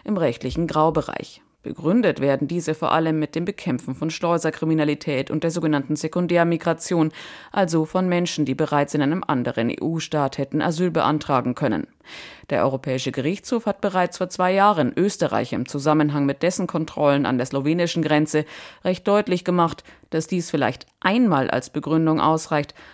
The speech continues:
aber nicht eine dauerhafte Verlängerung von Kontrollen rechtfertigen kann. Genau das macht Deutschland aber. Zuerst Horst Seehofer, jetzt auch Nancy Faeser an der deutsch-österreichischen Grenze. Als temporär werden die stationären Kontrollen dort bezeichnet.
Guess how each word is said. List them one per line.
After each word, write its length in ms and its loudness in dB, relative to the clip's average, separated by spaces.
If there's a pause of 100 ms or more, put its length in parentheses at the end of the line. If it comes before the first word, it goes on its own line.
aber 180 2
nicht 240 0
eine 200 2
dauerhafte 640 2
Verlängerung 640 2
von 200 -4
Kontrollen 580 -2
rechtfertigen 680 -2
kann. 220 -4 (480)
Genau 420 2
das 240 0
macht 300 0
Deutschland 420 2
aber. 320 6 (440)
Zuerst 420 0
Horst 180 -2
Seehofer, 520 2
jetzt 360 -6
auch 120 -4
Nancy 280 0
Faeser 460 4 (280)
an 100 0
der 100 2
deutsch-österreichischen 1040 -2
Grenze. 420 -4 (340)
Als 360 -8
temporär 640 4
werden 220 2
die 80 -2
stationären 600 0
Kontrollen 460 0
dort 220 0
bezeichnet. 640 0